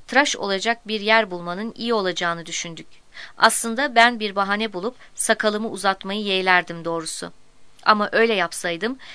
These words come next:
bütün Şililerin ülkedeki büyük toplumsal mücadelelerin beşiği olarak bildiği bu kentte karabineroların bize gözü dönmüş haydutlar olarak bakacağı kesindi.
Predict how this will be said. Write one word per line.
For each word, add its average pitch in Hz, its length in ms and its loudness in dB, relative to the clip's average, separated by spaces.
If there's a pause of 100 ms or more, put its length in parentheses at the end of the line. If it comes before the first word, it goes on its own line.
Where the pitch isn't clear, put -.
(200)
bütün 233 260 -4
Şililerin 196 720 -2
ülkedeki 214 640 -4
büyük 240 260 -6
toplumsal 214 600 2
mücadelelerin 180 840 -2
beşiği 196 300 -2
olarak 170 400 -2
bildiği 185 400 -6
bu 240 100 -8
kentte 190 480 -2 (320)
karabineroların 220 1000 4
bize 185 220 -6
gözü 190 340 -6
dönmüş 190 340 -2
haydutlar 190 460 2
olarak 170 360 -4
bakacağı 190 440 -2
kesindi. 165 560 -8